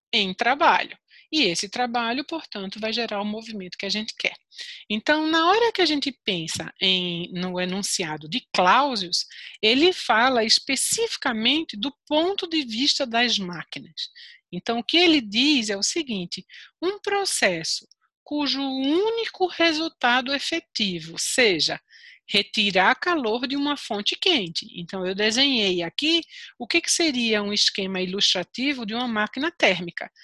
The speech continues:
Então, eu tenho um reservatório quente, um reservatório frio e a máquina. Então, o enunciado de Clausius fala,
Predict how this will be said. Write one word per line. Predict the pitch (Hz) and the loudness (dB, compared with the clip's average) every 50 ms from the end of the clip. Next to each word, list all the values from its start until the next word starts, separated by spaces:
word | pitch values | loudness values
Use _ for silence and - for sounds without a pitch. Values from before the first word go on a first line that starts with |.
| - - - - _ | -20 -20 -20 -10 _
Então, | 196 196 190 - 220 214 | -4 -4 0 0 0 2
eu | 214 247 285 | 2 0 0
tenho | - - 220 175 156 156 160 - _ _ _ _ | 2 0 0 2 2 -2 -6 -10 _ _ _ _
um | - 226 240 | -4 -2 -2
reservatório | 208 202 208 196 180 175 165 170 156 165 160 - - 165 156 156 185 220 - | 0 0 0 0 0 -2 -4 -4 -4 -6 -10 -10 -10 -12 -10 -10 -10 -10 -4
quente, | - - 262 247 233 226 247 277 - - 359 - _ _ _ _ _ _ | 0 2 4 4 4 4 2 0 0 -2 -2 -4 _ _ _ _ _ _
um | 214 220 247 | -4 -2 -2
reservatório | 220 202 208 196 185 185 170 175 165 175 170 - 180 165 160 165 214 | 0 0 0 0 0 -4 -6 -6 -8 -8 -8 -8 -10 -10 -6 -8 -8
frio | 226 - - 277 254 262 269 294 339 370 - - - _ _ _ | -8 -6 -4 0 2 2 2 2 0 -4 -8 -16 -20 _ _ _
e | 208 202 | 0 2
a | 202 226 262 | 2 2 4
máquina. | 294 285 202 - - - 180 156 151 - _ _ _ _ - - _ _ - | 4 2 2 2 -2 -6 -8 -8 -8 -14 _ _ _ _ -20 -20 _ _ -6
Então, | 190 185 - - 196 196 196 202 | -6 -2 0 0 2 2 2 2
o | 208 | 0
enunciado | 208 202 208 214 - - - 226 196 190 185 185 175 180 | 0 0 -2 -4 -4 -4 -2 0 0 2 0 0 -2 -4
de | 175 185 196 | -8 -10 -12
Clausius | - - 196 180 175 175 180 180 - - - | -8 -6 -4 -2 -2 -2 -2 2 2 2 2
fala, | - 202 185 - - | 2 0 -2 -2 -4